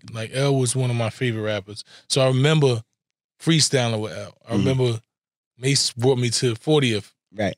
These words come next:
Speaker 1: And I got out and me and L was rapping. And he was like, "Yo, this nigga can rap."
Speaker 2: Right.
Speaker 1: You know what I'm saying? Then Primo talks about it all the time. We was in Forest Projects and it was me, him, Party Artie, A G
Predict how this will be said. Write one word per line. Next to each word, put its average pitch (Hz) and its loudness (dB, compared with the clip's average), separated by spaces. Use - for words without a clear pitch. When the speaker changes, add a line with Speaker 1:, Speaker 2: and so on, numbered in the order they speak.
Speaker 1:
And 117 -4
I 123 0
got 139 2
out 135 2
and 123 -2
me 139 0
and 131 -2
L 131 0
was 117 -4
rapping. 127 -2
And 107 -12
he 127 -10
was 117 -14
like, - -20
"Yo, 131 -12
this 139 -10
nigga 135 -10
can 127 -14
rap." 165 -4
Speaker 2:
Right. 101 0
Speaker 1:
You 160 2
know 165 4
what 165 4
I'm 156 0
saying? 156 2
Then 165 2
Primo 165 4
talks 135 0
about 127 2
it 117 -6
all 131 0
the 123 -2
time. 135 0
We 131 0
was 123 -2
in 117 -2
Forest 123 -2
Projects 117 -2
and 110 -10
it 107 -10
was 104 -14
me, 127 -4
him, 120 -2
Party 127 2
Artie, 113 -2
A 131 0
G 117 -2